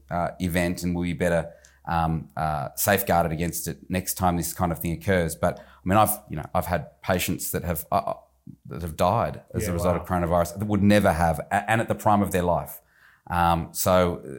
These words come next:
Speaker 1: there's just no doubt about it from a scientific and epidemiology perspective.
Speaker 2: Yeah.
Speaker 1: It's a very real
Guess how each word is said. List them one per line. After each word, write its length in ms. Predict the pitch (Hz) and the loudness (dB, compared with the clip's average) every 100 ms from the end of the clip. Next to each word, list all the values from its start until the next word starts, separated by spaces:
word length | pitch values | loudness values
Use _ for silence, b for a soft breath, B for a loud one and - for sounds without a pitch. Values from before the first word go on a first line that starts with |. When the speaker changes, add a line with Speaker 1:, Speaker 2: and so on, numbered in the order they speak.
| 64 | -14
Speaker 1:
there's 260 | 85 107 101 | -4 -2 0
just 180 | 107 110 | -2 2
no 140 | 98 | 4
doubt 160 | 95 90 | 4 4
about 220 | 92 90 | 2 2
it 60 | |
from 100 | - | 0
a 40 | 87 | -2
scientific 640 | - 113 95 98 90 85 | 2 2 4 0 0 0
and 140 | 87 | 0
epidemiology 760 | 87 90 80 87 87 85 87 78 | 0 -2 -2 0 0 0 -2 -6
perspective. 520 | 71 - 73 80 76 | -8 -4 -4 -4 -6
Speaker 2:
Yeah. 80 | 67 | -8
Speaker 1:
It's 140 | 92 | -8
a 40 | 85 | -4
very 280 | 87 90 82 | 0 0 0
real 360 | 85 85 82 | -2 -2 -4